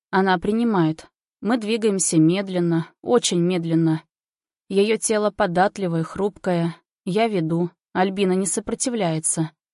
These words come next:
Вдыхаю ее аромат, следую за ее дыханием, слушаю тишину между словами. И когда наши взгляды встречаются, все становится ясно. Я наклоняюсь, молча,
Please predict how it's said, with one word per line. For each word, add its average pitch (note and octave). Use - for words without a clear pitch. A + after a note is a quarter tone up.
Вдыхаю F#3+
ее F3
аромат, E3+
следую G3+
за E3
ее E3+
дыханием, F3+
слушаю G3+
тишину C4+
между F3
словами. E3
И F#3
когда F#3
наши F3
взгляды F3
встречаются, F#3
все A#3+
становится F3
ясно. E3
Я G3
наклоняюсь, F#3+
молча, F#3+